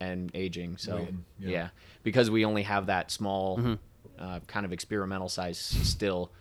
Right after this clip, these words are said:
Speaker 1: We're putting a decent amount of whiskey into barrels every year, but, um,
Speaker 2: How big is the still?
Speaker 1: I don't remember exactly how many gallons it is. It's
Speaker 2: Right.
Speaker 1: only twelve feet tall.
Speaker 2: Oh,
Speaker 1: Um,
Speaker 3: Oh.
Speaker 2: okay, so
Speaker 1: and
Speaker 2: it's
Speaker 1: it's,
Speaker 2: really
Speaker 1: it's a
Speaker 2: tiny.
Speaker 1: hybrid, like,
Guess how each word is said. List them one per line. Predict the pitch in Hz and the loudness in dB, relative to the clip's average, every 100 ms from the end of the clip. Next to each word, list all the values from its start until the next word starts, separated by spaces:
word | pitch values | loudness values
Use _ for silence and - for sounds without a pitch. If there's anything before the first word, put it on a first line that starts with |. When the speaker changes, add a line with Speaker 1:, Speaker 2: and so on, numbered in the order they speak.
| - - - - - | -20 -20 -20 -18 -8
Speaker 1:
We're | 120 | 0
putting | 208 185 | 2 4
a | |
decent | 131 127 127 | 2 2 0
amount | 113 104 | 0 2
of | |
whiskey | 104 101 107 | 2 0 -2
into | 98 | -2
barrels | 87 95 98 92 | 0 0 0 -2
every | 90 90 | -2 -2
year, | 90 | -2
but, | 87 87 - - | -2 -6 -6 -12
um, | 92 90 87 87 90 - | -10 -8 -8 -8 -12 -6
Speaker 2:
How | 127 | -4
big | 113 113 | -2 -6
is | 117 | -8
the | 117 | -12
still? | - 107 143 - - - - - - - - - - - - - - - | -12 -12 -12 -20 -20 -20 -20 -20 -20 -20 -20 -20 -20 -20 -20 -20 -20 -12
Speaker 1:
I | 143 | -8
don't | 185 160 | -8 -6
remember | 139 135 | -4 -2
exactly | 117 123 117 117 | -2 -2 -2 -4
how | 107 | -4
many | 110 | -4
gallons | 90 98 90 90 | -4 -4 -4 -6
it | 90 | -6
is. | 87 87 | -6 -6
It's | 98 - | -4 0
Speaker 2:
Right. | |
Speaker 1:
only | 127 107 - - - | 0 0 -4 -14 -6
twelve | 110 98 | -2 -2
feet | - 85 | -2 -6
tall. | 101 85 82 - - 101 | -4 -4 -4 -12 -12 -2
Speaker 2:
Oh, | |
Speaker 1:
Um, | 90 | 2
Speaker 3:
Oh. | 110 95 | 4 4
Speaker 2:
okay, | 87 | 0
so | 87 92 | -4 -2
Speaker 1:
and | 104 | 0
Speaker 2:
it's | 104 98 | 2 0
Speaker 1:
it's, | 101 | -2
Speaker 2:
really | 101 | 2
Speaker 1:
it's | 113 113 | 2 2
a | |
Speaker 2:
tiny. | 98 | 4
Speaker 1:
hybrid, | 113 113 110 101 | 4 4 4 2
like, | 98 92 | 2 0